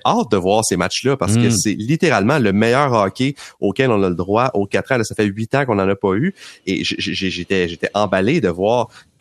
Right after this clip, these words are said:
Speaker 1: tu sais, euh, l'équipe canadienne avec McKinnon, avec McDavid, tout ça, avec, tu sais, une formation exceptionnelle. Puis aussi les autres équipes, tu sais, de voir la Russie, de voir la Finlande, qu'on n'attend jamais tout le, vraiment, mais qui sont toujours,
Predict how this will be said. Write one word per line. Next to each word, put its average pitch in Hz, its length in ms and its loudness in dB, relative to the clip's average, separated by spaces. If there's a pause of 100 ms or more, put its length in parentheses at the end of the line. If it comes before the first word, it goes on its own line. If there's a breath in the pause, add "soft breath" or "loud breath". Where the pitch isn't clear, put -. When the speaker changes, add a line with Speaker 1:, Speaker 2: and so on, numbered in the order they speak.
(140)
Speaker 1:
tu 110 100 0
sais, - 140 -4
euh, 85 440 -2 (220)
l'équipe 87 300 -6
canadienne 95 520 0
avec 85 380 -2
McKinnon, 90 640 0
avec 85 240 -4
McDavid, 87 720 -2
tout - 120 -20
ça, 127 100 -2
avec, 95 240 -2
tu - 80 -20 (160 loud breath)
sais, 120 140 0
une 92 120 0
formation 95 460 -2
exceptionnelle. 110 720 -2
Puis 98 100 -6
aussi 127 260 -2
les 110 160 0
autres 101 220 -2
équipes, 139 300 -2
tu - 60 -20
sais, 104 60 -8
de 95 60 -2
voir 90 160 0
la 82 100 -4
Russie, 87 400 -4
de 104 60 4
voir 107 140 2
la - 100 2
Finlande, 127 480 0
qu'on - 120 -2
n'attend 110 300 0
jamais 110 240 0 (120)
tout 117 100 0
le, 107 60 -2 (200)
vraiment, 107 400 2
mais 104 120 0
qui - 80 -6
sont 98 120 0
toujours, 113 460 -2